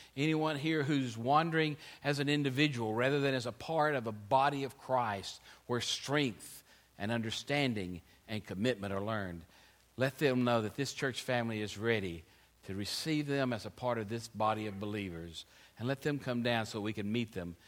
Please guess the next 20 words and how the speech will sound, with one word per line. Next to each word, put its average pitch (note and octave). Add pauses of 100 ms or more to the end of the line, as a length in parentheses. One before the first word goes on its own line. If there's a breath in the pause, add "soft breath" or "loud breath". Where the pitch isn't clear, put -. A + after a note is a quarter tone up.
(200 loud breath)
and F#2+
talk A#2+
to B2
them A2+
about G#2
becoming G#2+
a F#2 (200)
part G2+ (460 soft breath)
of F2+
the F2+
work A2
of F2
this B2
church F2
in E2
this F2+
place. D2+ (840 soft breath)
Inspire B2+
them, F#2
Lord. F2+